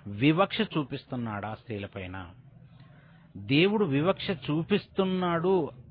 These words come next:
లేదా చూపించాడని వాళ్ళు చెబుతున్నటువంటి మాటల్లో వాస్తవం ఎంత, నిజ నిజాలు ఏంటి అసలు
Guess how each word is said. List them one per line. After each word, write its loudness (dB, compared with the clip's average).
లేదా 4
చూపించాడని 2
వాళ్ళు 0
చెబుతున్నటువంటి -2
మాటల్లో -2
వాస్తవం 0
ఎంత, -6
నిజ 0
నిజాలు 0
ఏంటి 4
అసలు -2